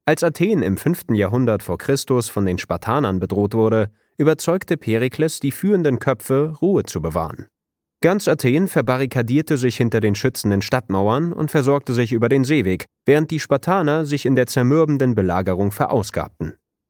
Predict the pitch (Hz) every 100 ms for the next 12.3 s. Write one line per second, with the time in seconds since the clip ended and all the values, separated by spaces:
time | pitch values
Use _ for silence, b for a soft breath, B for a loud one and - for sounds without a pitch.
0 | _ _ _ _ _ _ _ _ _ 127
1 | 208 - 175 165 - 113 117 175 165 -
2 | 123 107 131 151 131 113 - 104 165 -
3 | 78 - - _ _ _ _ _ 147 139
4 | 120 110 131 185 - - - _ _ _
5 | _ 143 160 160 190 214 170 143 120 151
6 | 185 104 82 - 98 - 113 139 - -
7 | 120 107 85 - 80 101 147 104 104 120
8 | 110 117 123 107 _ - 185 185 156 156
9 | 180 170 156 - 98 95 117 151 - 143
10 | 151 127 107 95 101 104 117 - 110 127
11 | 156 156 104 101 101 - 92 101 104 98
12 | - 85